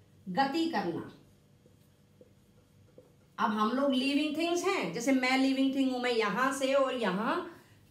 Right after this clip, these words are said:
अपने आप चली गई, यहां से यहां आ गई। इसी तरह से मैं आपको एक एग्जांपल दूंगी। सृष्टि, you come here। अब सृष्टि अपने आप यहाँ पर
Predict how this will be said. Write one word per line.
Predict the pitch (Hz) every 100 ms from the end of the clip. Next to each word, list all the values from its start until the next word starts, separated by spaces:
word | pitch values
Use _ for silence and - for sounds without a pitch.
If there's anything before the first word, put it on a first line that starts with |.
| _
अपने | 247 247 269 262
आप | 262 254 -
चली | 208 202
गई, | - 262
यहां | 220 190 214 220
से | 226 269
यहां | 392 269 208 180 202
आ | 175 170
गई। | 170 156 156 - - - -
इसी | 240 311
तरह | 294 240 247
से | 269
मैं | 262
आपको | 240 240 247
एक | 247
एग्जांपल | 220 214 240 240
दूंगी। | 233 247 262 302 - - -
सृष्टि, | 277 277 330 349
you | 311 277
come | 294 311
here। | 285 285 311 311 - - - - - - -
अब | 233 233
सृष्टि | 240 262 - 294 - -
अपने | 262 320 330 330
आप | 277 277 294 262
यहाँ | 233 180 220
पर | 226 269 320 403